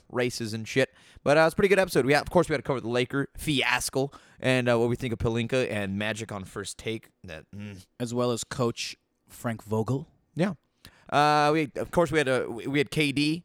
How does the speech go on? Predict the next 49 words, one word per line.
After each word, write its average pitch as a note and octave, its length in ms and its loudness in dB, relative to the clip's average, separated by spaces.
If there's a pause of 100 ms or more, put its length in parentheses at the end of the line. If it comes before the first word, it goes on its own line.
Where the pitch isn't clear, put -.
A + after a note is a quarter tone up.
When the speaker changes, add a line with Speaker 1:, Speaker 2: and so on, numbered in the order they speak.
(120)
Speaker 1:
uh, A#2+ 260 0
about A#2 220 0
him C3+ 240 0
and B2 180 -8
how B2 220 2
the, - 200 -6
it, A#2 160 -4
this G#2+ 360 -8
thing C3 220 -2
is A2+ 120 -2
legacy B2+ 400 -2
a C3+ 80 4
little C#3 180 4
bit. C#3 180 2 (360)
And D3 220 0
then F#3+ 340 2
me D#3+ 80 -2
and G3 100 0
Brian E3 280 2
had D#3 180 2
our, D3+ 160 2
uh, C3+ 300 2 (640)
pitches E3 440 2
on C3 280 0
why C#3 320 2
he A#2+ 120 -6
shouldn't D#3 540 -2
go G2+ 120 -2
to F2+ 60 -6
certain - 300 -12
teams. E2 280 -12
You G#2+ 60 -6
know C#3 60 0
what C#3+ 80 2
I'm G2+ 60 -4
Speaker 2:
Yeah. - 40 -10
Speaker 1:
saying? F3 280 -6 (140)
Speaker 2:
We E3+ 160 0
Speaker 1:
Uh, A#2 220 -2
pff, A#2 140 -4 (200)
we're D3+ 120 -6
pretty G#3+ 200 0
convincing. D3+ 520 -2 (600)
Speaker 2:
As F3 280 4
well B3+ 220 6
as, A3+ 120 0 (320)
just, G#3 180 -4
like, G3+ 280 0
yeah, E3+ 220 2